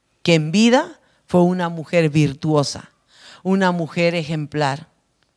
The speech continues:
linda por donde le quieras ver. Anduvo con José en todas,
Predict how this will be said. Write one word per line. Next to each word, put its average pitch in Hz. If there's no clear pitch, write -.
linda 202
por 170
donde 170
le 160
quieras 165
ver. 147
Anduvo 180
con 165
José 175
en 165
todas, 143